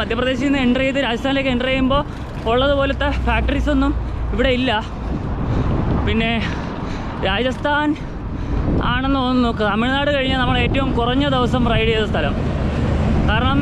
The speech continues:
തമിഴ്നാട് വന്നിട്ട് മൂന്ന് ദിവസമേ റൈഡ് ചെയ്തിട്ടുള്ളൂ. അത് വേറൊന്നും കൊണ്ടല്ല, പാലക്കാട് വാളയാറിൽ നിന്ന് കോയമ്പത്തൂർ കയറി കഴിഞ്ഞാൽ പിന്നെ ഒസൂർ കഴിഞ്ഞ ഉടനെ ബാംഗ്ലൂർ, ബാംഗ്ലൂർ കർണാടകയായി. അപ്പോൾ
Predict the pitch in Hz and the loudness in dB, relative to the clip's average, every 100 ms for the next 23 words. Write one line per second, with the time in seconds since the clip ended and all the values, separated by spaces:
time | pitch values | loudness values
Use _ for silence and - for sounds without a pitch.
0 | 285 - 208 185 214 247 285 277 254 254 | 2 2 2 4 2 2 2 2 2 2
1 | 262 269 254 262 247 220 208 185 - - | 2 2 2 0 0 2 2 2 2 0
2 | - - - - 190 208 214 254 294 285 | 0 0 0 2 2 2 2 2 2 2
3 | 240 233 - - - - - - 208 214 | 0 -2 -2 -2 -2 -2 0 0 0 0
4 | 247 269 285 262 254 269 269 277 294 - | 0 0 0 0 0 -2 -2 -2 -2 -4
5 | - - - - - 214 240 269 285 - | -4 0 0 0 0 0 0 0 0 0
6 | 262 262 277 254 226 247 - - - - | 0 0 0 -2 -2 -2 -4 -4 -4 -4
7 | - - 214 247 254 233 269 302 294 269 | -4 -2 -2 0 2 2 2 2 2 2
8 | 269 262 269 240 220 240 254 240 - - | 0 0 0 0 0 2 2 2 0 -2
9 | - - - 220 247 269 247 208 220 247 | -2 0 0 2 2 2 2 0 0 0
10 | 269 240 151 127 - - - - - - | 2 2 0 -2 -4 -2 -2 -2 -2 -2
11 | - - - - 202 | -2 -2 -2 0 2